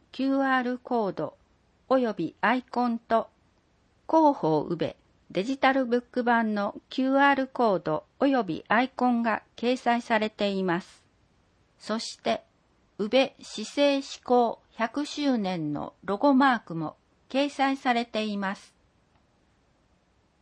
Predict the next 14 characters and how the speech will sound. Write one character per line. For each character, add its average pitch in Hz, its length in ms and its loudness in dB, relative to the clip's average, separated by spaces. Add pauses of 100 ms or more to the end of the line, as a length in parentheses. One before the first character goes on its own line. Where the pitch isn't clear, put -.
(1120)
世 226 220 -2
帯 285 240 4
数 185 340 -4
と 135 260 -2
人 226 360 -2
口。 208 440 2 (1040)
人 254 340 4
口、 226 480 2 (320)
男、 247 600 2 (280)
七 247 320 4
万 277 320 4
八 190 160 -6
千 190 420 -6
百 185 320 -8